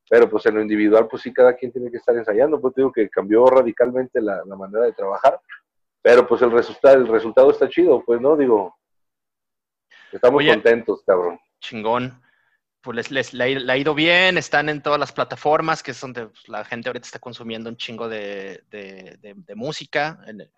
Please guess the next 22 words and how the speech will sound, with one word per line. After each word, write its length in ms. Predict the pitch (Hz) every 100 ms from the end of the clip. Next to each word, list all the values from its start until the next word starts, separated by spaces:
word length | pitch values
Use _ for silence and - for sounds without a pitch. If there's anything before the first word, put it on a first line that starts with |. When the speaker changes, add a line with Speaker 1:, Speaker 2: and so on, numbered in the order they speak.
| _ _ _
Speaker 2:
YouTube, 280 | 127 123 135
Speaker 1:
Sí, 80 | 123
Speaker 2:
por 100 | 123
Speaker 1:
claro. 60 |
Speaker 2:
ejemplo, 200 | 127 127
que 60 | 131
ahora 80 | 120
se 60 |
está 140 | - 123
volviendo 360 | 131 131 135
prácticamente 720 | 127 120 - 127 117 117 131
el, 120 | 123 110
el, 520 | 110 101 98 104 101 _ _ _ _ _ -
el 160 | 113 113
medio 260 | 123 139
de 80 | 147
entretenimiento 720 | 127 120 113 117 117 123 147
favorito 480 | - 123 113 120 135
junto 320 | 127 117 107
con 260 | - 104 107
Netflix, 600 | 120 - - - - -
¿no? 240 | 101 147